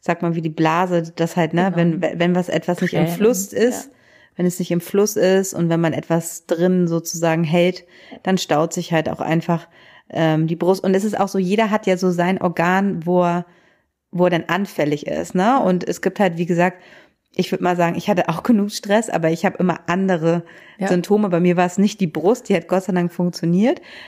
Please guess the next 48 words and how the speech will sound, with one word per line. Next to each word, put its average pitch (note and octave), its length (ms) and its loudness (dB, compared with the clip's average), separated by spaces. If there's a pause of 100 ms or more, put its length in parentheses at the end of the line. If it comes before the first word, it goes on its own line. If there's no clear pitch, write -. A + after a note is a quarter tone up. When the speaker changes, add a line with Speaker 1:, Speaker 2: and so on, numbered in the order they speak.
(160)
Speaker 1:
Ähm, F3+ 340 2
aber F3 280 0
es - 160 -4
gibt - 180 -2
dann F3 240 2
zum E3+ 140 0
Beispiel E3+ 220 2
im D#3+ 40 -4
Wochenbett E3+ 440 -2
ging's F3+ 200 0
bei E3+ 120 0
mir E3+ 120 0
immer E3 220 2
auf - 80 -8
die D#3 100 -6
Gebärmutter. D3+ 640 0
Ich D3+ 140 -4
hatte - 140 -2
dann F3+ 120 2
Speaker 2:
Mhm. F#3 60 0
Speaker 1:
eher D3+ 140 2
Probleme D#3 480 0
mit D3+ 180 0
der F3+ 140 -2 (640)
Rückbildung. E3 520 2
Ich D#3+ 120 -4
hatte D#3 200 -2
auch D#3 40 0
mal E3 100 2
eine D#3+ 100 0
Gebärmutterentzündung D#3+ 880 0
im D#3+ 120 0
Wochenbett D#3+ 400 -2
und D#3 60 -4
das D#3 180 -4
war - 120 0 (100)
meine D#3+ 300 0
Psyche. E3 420 -2
Da D#3 200 2
kon-, - 300 -4
hab, D#3 240 -6
hab D3+ 100 -4
ich D#3 60 -10
der - 120 -6
Ärztin F#3 240 -2
gesagt, D#3 200 -2
"Wissen F3 200 -2
Sie, F3 140 2